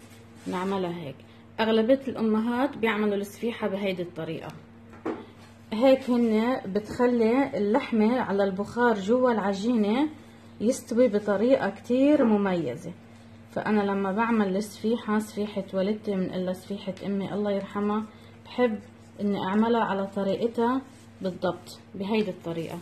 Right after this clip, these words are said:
هلأ هيدا لما نحطها بالفرن ما حيضل. جربوا إضافة النخالة بكل أمان، بتعطي ريحة وطعم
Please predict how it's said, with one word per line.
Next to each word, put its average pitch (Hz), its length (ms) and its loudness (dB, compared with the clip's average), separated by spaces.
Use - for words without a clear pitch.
هلأ 214 280 0
هيدا 202 260 2
لما 196 240 -2
نحطها 208 360 -4
بالفرن 196 560 -2
ما 196 80 -2
حيضل. 196 580 -2
جربوا 220 420 2
إضافة 220 460 0
النخالة 220 720 2
بكل 220 400 0
أمان، 214 440 2
بتعطي 220 460 0
ريحة 214 420 0
وطعم 190 580 -2